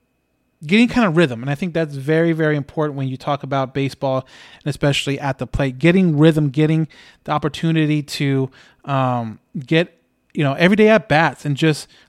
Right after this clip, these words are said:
learn from themselves, um, daily. And, and when you're two or three games in between your last at bats, I don't necessarily think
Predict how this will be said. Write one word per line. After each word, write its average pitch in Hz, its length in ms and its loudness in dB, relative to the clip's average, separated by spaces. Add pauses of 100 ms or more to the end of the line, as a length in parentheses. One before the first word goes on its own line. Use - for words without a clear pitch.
learn 170 300 4
from 185 260 0
themselves, 156 840 2 (460)
um, 131 640 -2 (1300)
daily. 156 560 2
And, 139 300 -6
and 139 400 -8
when 147 160 -2
you're 147 500 0 (300)
two - 160 -2
or 170 80 4
three 180 180 -2
games 160 320 -2
in 147 140 -4
between 156 420 -4
your 147 80 0
last 143 300 0
at 127 160 -6
bats, 147 300 0
I 143 120 -2
don't 147 200 -2
necessarily 143 420 -2
think 147 420 -2